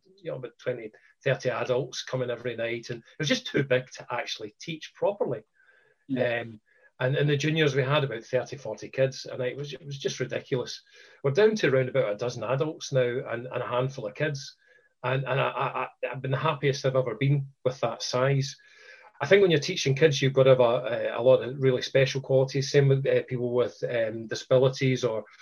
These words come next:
Speaker 1: things, that, that there's a, a, a different way of teaching. Um, because, again, this is a, a kind of hobby club for, for, for me. We've got a small group. I've got a group of friends that have been training with me for quite a few years.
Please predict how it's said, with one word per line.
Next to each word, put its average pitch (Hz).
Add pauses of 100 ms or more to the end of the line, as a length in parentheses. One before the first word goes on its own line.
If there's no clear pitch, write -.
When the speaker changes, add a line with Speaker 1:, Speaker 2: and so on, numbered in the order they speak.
(260)
Speaker 1:
things, 127
that, 131
that 131
there's 131
a, 123
a, 127
a -
different 139
way 127
of 120
teaching. 143 (800)
Um, 127
because, 151
again, 143
this 127
is 123
a, 113 (180)
a -
kind 123
of -
hobby 139
club 139
for, 135 (200)
for, 120
for 123
me. 135
We've 131
got -
a -
small 123
group. 131 (340)
I've 120
got -
a -
group 139
of 135
friends 127
that 127
have -
been 113
training 127
with 120
me 127
for -
quite 135
a 127
few 117
years. 127